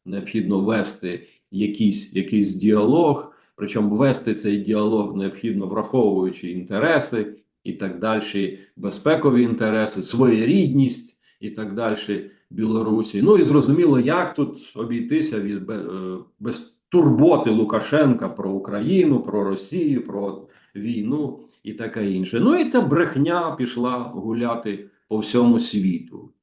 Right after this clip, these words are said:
Зрозуміло, що, а, Лукашенко міг спілкуватися, і ніхто його в цьому не може обмежити.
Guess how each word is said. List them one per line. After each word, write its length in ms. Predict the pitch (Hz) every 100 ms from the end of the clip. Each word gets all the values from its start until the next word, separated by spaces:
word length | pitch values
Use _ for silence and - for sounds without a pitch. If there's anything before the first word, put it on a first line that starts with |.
| _ _ _ _ _ -
Зрозуміло, 520 | 110 123 151 143 113
що, 560 | - - 95 90 90 - - - _ -
а, 340 | 87 90 90
Лукашенко 640 | 87 107 123 120 131 127 123
міг 480 | 127 113 - - - -
спілкуватися, 1200 | - 104 101 104 110 123 117 92 92 92 90 -
і 100 | 101
ніхто 280 | 101 - 110
його 200 | 98 98
в 80 | -
цьому 240 | 101 95
не 100 | 98
може 280 | 95 95 95
обмежити. 720 | 90 110 117 98 - - -